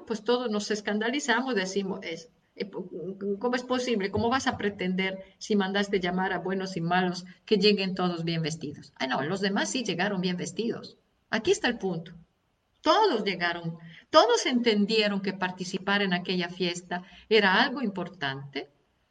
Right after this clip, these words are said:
y que al aceptar la, la invitación, debían poner las condiciones, debían aceptar, eh,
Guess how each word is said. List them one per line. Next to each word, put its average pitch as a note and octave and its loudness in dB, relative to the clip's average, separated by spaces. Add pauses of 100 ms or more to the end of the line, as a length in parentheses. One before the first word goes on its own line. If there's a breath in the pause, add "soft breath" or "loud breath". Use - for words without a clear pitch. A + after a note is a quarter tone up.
(140)
y A3 6
que A3+ 0
al G3+ 4
aceptar F#3+ 0 (240)
la, E3 -4
la D3+ -10
invitación, D#3 -8 (640)
debían A#3 8 (300)
poner A3+ 4
las C4 -2
condiciones, C#4 -2 (200)
debían A#3 2 (120)
aceptar, A#3+ -6 (680)
eh, G#3 -2